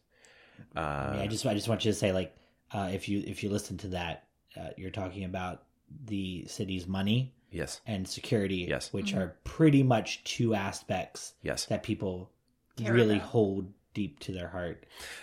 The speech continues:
Speaker 1: You know, I would, uh, I would push back on that
Speaker 2: Okay.
Speaker 1: a little bit,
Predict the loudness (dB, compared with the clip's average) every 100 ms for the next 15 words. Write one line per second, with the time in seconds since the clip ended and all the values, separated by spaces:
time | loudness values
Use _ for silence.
0 | 0 2 4 4 8 8 10 6 6 4
1 | 6 6 6 6 4 4 0 6 6 6
2 | 4 4 0 0 4 6 4 0 -4 -4
3 | -4